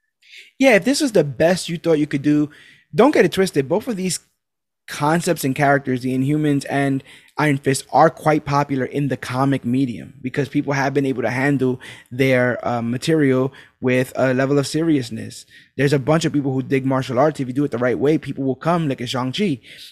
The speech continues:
Eternals is about to set the stage for a bunch of gr-, a group of very important people, seemingly family, who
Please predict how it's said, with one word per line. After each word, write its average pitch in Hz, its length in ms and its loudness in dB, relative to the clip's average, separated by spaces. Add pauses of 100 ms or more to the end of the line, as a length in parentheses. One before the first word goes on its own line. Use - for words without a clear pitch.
Eternals 175 520 0
is 151 120 0
about 147 260 2
to 139 60 -8
set 143 220 -4
the 131 60 -12
stage 160 600 2 (200)
for 135 220 0
a 127 60 -2
bunch 143 340 -2
of 139 140 0
gr-, 131 180 -4
a 151 100 0
group 165 240 0
of 151 120 2
very 151 260 2
important 165 560 -2 (520)
people, 175 480 -2 (240)
seemingly 170 400 0
family, 151 580 -2 (360)
who 147 560 2